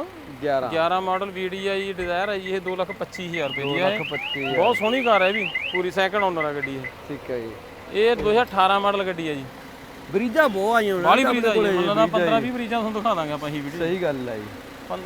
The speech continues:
Speaker 2: ਦੋ ਹਜ਼ਾਰ ਅਠਾਰਾਂ ਮਾਡਲ ਗੱਡੀ ਹੈ ਇਹ।
Speaker 1: ਹਾਂਜੀ।
Speaker 2: ਛੇ ਲੱਖ ਪਚਾਸੀ ਹਜ਼ਾਰ ਚ ਪੈ ਜੂਗੀ।
Speaker 1: ਇਹ ਵੀ ਛੇ ਲੱਖ ਪਚਾਸੀ ਹਜ਼ਾਰ
Speaker 2: ਅਲਾਏ
Speaker 1: ਚ ਪੈ
Speaker 2: ਟਾਇਰ
Speaker 1: ਜੂਗੀ।
Speaker 2: ਦੇਖੋ,
Speaker 1: ਟਾਇਰ
Speaker 2: ਓਕੇ ਨੇ।
Speaker 1: ਟੂਰ ਦਿਖਾ ਦੇ ਬੱਬੂ,
Speaker 2: ਪੂਰੀ
Speaker 1: ਸਮਾਰ
Speaker 2: ਵਧੀਆ
Speaker 1: ਕੇ ਬਈ
Speaker 2: ਕਾਰ।
Speaker 1: ਦੇ ਦਿਓ, ਪੂਰੇ ਸਾਫ਼ ਪਈ ਹੈ ਗੱਡੀ।
Speaker 2: ਹਾਂਜੀ, ਹਾਂ।
Speaker 1: ਅਗਲੀ ਜੀ।
Speaker 2: ਇਹ ਆ ਗਈ ਜੀ ਸਵਿਫਟ ਪੈਟਰੋਲ।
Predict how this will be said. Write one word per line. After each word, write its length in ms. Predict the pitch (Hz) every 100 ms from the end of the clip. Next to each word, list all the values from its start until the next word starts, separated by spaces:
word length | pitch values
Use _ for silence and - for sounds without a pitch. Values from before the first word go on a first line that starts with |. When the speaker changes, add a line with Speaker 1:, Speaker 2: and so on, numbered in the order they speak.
| 180
Speaker 2:
ਦੋ 80 | 185
ਹਜ਼ਾਰ 140 | 208
ਅਠਾਰਾਂ 320 | 226 180 180 196
ਮਾਡਲ 260 | 196 202
ਗੱਡੀ 280 | 190 175 180
ਹੈ 60 | 185
ਇਹ। 180 | 220
Speaker 1:
ਹਾਂਜੀ। 300 | 233 120 123 117 - - -
Speaker 2:
ਛੇ 120 | 190
ਲੱਖ 160 | 202 208
ਪਚਾਸੀ 440 | 202 208 196 214
ਹਜ਼ਾਰ 140 | 202 196
ਚ 100 | 165
ਪੈ 120 | 139
ਜੂਗੀ। 140 | 120
Speaker 1:
ਇਹ 40 | 170
ਵੀ 120 | 208 -
ਛੇ 140 | 160
ਲੱਖ 200 | 160 165
ਪਚਾਸੀ 480 | 165 - 165 151 175
ਹਜ਼ਾਰ 120 | 170
Speaker 2:
ਅਲਾਏ 240 | 165 165 185
Speaker 1:
ਚ 40 |
ਪੈ 40 | 185
Speaker 2:
ਟਾਇਰ 120 | 185
Speaker 1:
ਜੂਗੀ। 120 | 180
Speaker 2:
ਦੇਖੋ, 240 | 180 185
Speaker 1:
ਟਾਇਰ 160 | 165 160
Speaker 2:
ਓਕੇ 60 | 170
ਨੇ। 60 |
Speaker 1:
ਟੂਰ 160 | 180 180
ਦਿਖਾ 300 | 190 185 165
ਦੇ 60 | 147
ਬੱਬੂ, 200 | 160 185
Speaker 2:
ਪੂਰੀ 120 | 185
Speaker 1:
ਸਮਾਰ 240 | 175 190
Speaker 2:
ਵਧੀਆ 140 | 196 214
Speaker 1:
ਕੇ 60 |
ਬਈ 120 | 180
Speaker 2:
ਕਾਰ। 80 | 180
Speaker 1:
ਦੇ 160 | 170 165
ਦਿਓ, 140 | 180
ਪੂਰੇ 240 | 165 185 190
ਸਾਫ਼ 360 | 180 147 147 147
ਪਈ 180 | 139 135
ਹੈ 80 |
ਗੱਡੀ। 180 | 143 151
Speaker 2:
ਹਾਂਜੀ, 180 | 139 131
ਹਾਂ। 840 | 127 151 - - - - - - 185
Speaker 1:
ਅਗਲੀ 280 | 190 196 190
ਜੀ। 200 | 175 160 - -
Speaker 2:
ਇਹ 140 | 180
ਆ 140 | 196 190
ਗਈ 120 | 196
ਜੀ 140 | 214
ਸਵਿਫਟ 340 | 196 190 185 214
ਪੈਟਰੋਲ। 480 | 202 165 156 147